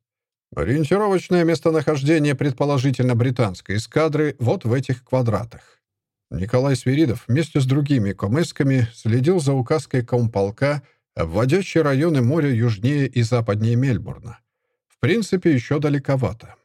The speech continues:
Время еще есть. Паскевич меж тем продолжал инструктаж. На поиск вражеской эскадры уже вылетели наши разведчики,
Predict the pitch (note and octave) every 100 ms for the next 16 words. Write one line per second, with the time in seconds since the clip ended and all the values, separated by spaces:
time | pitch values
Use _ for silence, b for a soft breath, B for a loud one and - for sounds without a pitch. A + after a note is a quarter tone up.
0 | _ G2+ A#2 C#3+ B2 A#2 B2 A#2 F2 -
1 | _ _ _ _ _ _ _ _ A#2 C3
2 | E3+ D3+ C3+ C3+ C3+ - D3+ B2+ C3 B2
3 | A#2+ B2+ A2+ A2 - A#2 - F2+ - -
4 | _ _ _ _ _ _ - A2 C3 B2+
5 | E3+ C#3 - C#3+ B2 A#2+ - B2+ - E3
6 | B2 G#2+ A2+ C3+ A#2+ D3+ A2+ - G2 G2
7 | A#2 A#2 G2+ G2+ A#2 C#3 - A#2+ B2 A#2